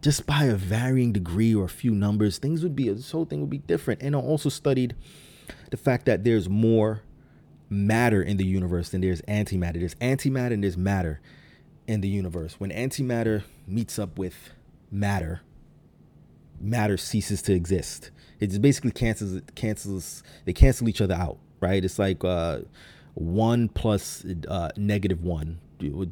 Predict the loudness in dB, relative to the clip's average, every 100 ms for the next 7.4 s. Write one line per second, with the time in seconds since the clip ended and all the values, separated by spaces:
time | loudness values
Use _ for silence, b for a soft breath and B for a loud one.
0 | -6 -4 0 0 0 -2 -2 -2 -2 -2
1 | -8 -20 -20 -10 -4 -2 0 4 4 4
2 | 0 0 -2 -6 -2 0 0 -2 -10 -12
3 | -4 -2 0 -2 -4 -6 -8 -18 -20 -20
4 | -12 -6 -6 -4 -2 0 0 0 -2 -4
5 | -2 -2 0 0 -2 -2 -2 -2 -2 -2
6 | 2 4 4 4 0 0 -4 -2 -2 -2
7 | -2 0 2 0